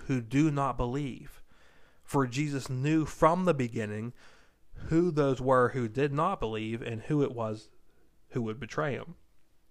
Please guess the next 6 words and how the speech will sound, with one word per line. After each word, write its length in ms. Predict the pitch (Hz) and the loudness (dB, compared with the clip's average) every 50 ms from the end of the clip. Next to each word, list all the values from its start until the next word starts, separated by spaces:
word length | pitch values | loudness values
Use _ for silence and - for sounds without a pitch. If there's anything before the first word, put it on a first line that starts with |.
| - _ _ _ _ _ _ _ _ - - - - - - - | -20 _ _ _ _ _ _ _ _ -20 -20 -20 -20 -18 -8 -4
And 140 | 151 160 | -2 -2
he 80 | 170 156 | -2 -2
said, 340 | 147 - 170 151 135 127 139 | -2 -2 -2 -2 -2 -2 0
"This 240 | 180 185 - - 226 | 0 0 0 -2 -4
is 160 | 220 196 165 | -6 -6 -6
why 680 | 147 131 135 160 165 156 131 120 113 113 113 117 131 | -8 -4 0 2 4 4 4 4 2 2 0 -4 -6